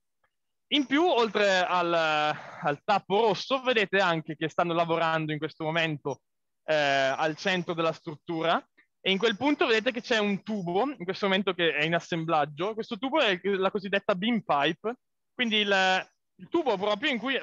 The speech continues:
passano i protoni per arrivare a scontrarsi al centro dell'esperimento. Ne parleremo meglio più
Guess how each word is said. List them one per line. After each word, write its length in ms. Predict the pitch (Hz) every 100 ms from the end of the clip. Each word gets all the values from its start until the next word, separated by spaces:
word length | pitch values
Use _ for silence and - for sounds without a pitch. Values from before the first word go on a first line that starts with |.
| -
passano 720 | 269 247 - 277 269 294 -
i 100 | 214
protoni 680 | 220 233 214 180 180 220 285
per 140 | 220 202
arrivare 480 | 190 220 240 190
a 40 | 185
scontrarsi 760 | - 220 208 233 214 208 - 254
al 200 | 208 202
centro 460 | - 202 202 208
dell'esperimento. 1000 | 196 196 - 185 180 165 135 139 147 139 _ _ _ _ _ _ _ -
Ne 160 | 220
parleremo 560 | 233 262 262 294 269 208
meglio 320 | 202 220 208
più 160 | 185